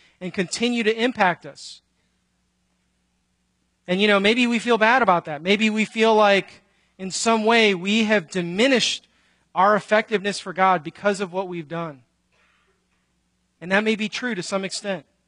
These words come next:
But one of the really great things about God is that He can actually redeem that.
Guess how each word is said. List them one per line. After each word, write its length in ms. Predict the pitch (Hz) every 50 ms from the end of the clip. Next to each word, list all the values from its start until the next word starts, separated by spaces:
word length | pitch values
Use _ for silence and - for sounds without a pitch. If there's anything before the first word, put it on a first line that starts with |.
| _ _ _ _ _ _ _ _ _ _ _ _ _ _ _ _ _ _ _ _ _ _ _ _ _ _ _ _ -
But 80 | 160 160
one 160 | 185 214 226
of 40 | 208
the 120 | 202 196
really 180 | 208 214 208 190
great 400 | 151 160 165 185 208 240 254 -
things 260 | - 233 233 214 185
about 300 | 208 190 202 196 190 160
God 400 | 185 190 196 196 180 160 147 - _ _ _ _ _ _ _ _ _ _ _ _ _ _ _ _ _ _ _ _ _ _ _ _ _ _ _ _ _ _ _ _ _ _ _ _ _ _ _ _ _ _ 180
is 140 | 180 151
that 160 | 165 180 180 151
He 140 | - 208
can 140 | 208 220 208
actually 400 | 202 202 208 202 - - 214 208
redeem 400 | 196 190 180 143 165 202 277 269
that. 160 | 190 117 -